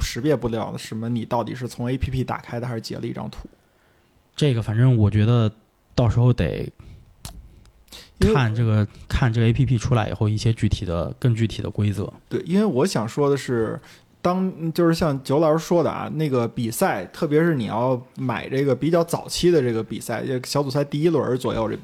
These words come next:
Speaker 1: 就六月，六月十号左右这个就开始了，六月十四号左右开始了，他那个票五月份儿才开始寄，而且是寄到全世界各地的这种，所以我就是那会儿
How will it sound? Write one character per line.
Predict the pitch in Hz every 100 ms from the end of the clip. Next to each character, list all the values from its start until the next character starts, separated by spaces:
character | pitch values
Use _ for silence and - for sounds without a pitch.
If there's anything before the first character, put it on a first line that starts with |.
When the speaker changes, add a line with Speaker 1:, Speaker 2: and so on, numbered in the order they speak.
| -
Speaker 1:
就 | 165
六 | 165 190
月， | 151 127
六 | 156 180
月 | 151 135 123 123
十 | 123 - 147
号 | 180 139
左 | 117
右 | 139 143
这 | 127
个 | 113 110 110 113 -
就 | 117
开 | - 175
始 | 156
了， | - 110 - - -
六 | 160 160
月 |
十 | 147 160
四 | 185
号 | 147
左 | 120
右 | 113
开 | - 170
始 | 147
了， | 92 98 - - -
他 | - 208
那 | 208
个 |
票 | 202 - 202
五 | 127 117 -
月 | 165
份 | 175
儿 | 131
才 | 165
开 | 175 185
始 | 123
寄， | 180 143 - - - - - _
而 | - 180
且 | 165
是 | 143
寄 | 151 190 160
到 | 135 131
全 | 127 - 151
世 | 175
界 | 185
各 | 185 165
地 | 131 131
的 | 107
这 | 113
种， | 110 92 131
所 | 151
以 |
我 | 180 127 101 -
就 | 156
是 | 147 131 - - - - - -
那 | 196 180
会 | 147
儿 | 123